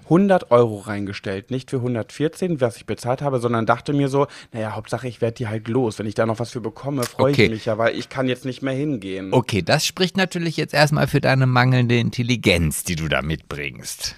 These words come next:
Speaker 1: Warum?
Speaker 2: Also, naja, also warte mal. Also wenn man jetzt eins, eins ist in dem Moment Crow, plus eins, das ist ausverkauft, gleich,
Speaker 1: Mhm.
Speaker 2: warte mal, da sind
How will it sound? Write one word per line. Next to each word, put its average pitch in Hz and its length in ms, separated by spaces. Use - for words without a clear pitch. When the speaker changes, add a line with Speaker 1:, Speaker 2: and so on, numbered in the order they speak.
Speaker 1:
Warum? 117 120
Speaker 2:
Also, 107 260
naja, 113 340
also 113 260
warte 113 260
mal. 90 320
Also 113 340
wenn 127 120
man 131 180
jetzt - 260
eins, 135 600
eins 107 320
ist - 160
in 110 120
dem 107 120
Moment 98 340
Crow, 151 420
plus 113 360
eins, 131 680
das 95 180
ist 92 260
ausverkauft, 135 920
gleich, 139 640
Speaker 1:
Mhm. - 80
Speaker 2:
warte 113 300
mal, 156 500
da 120 220
sind 120 280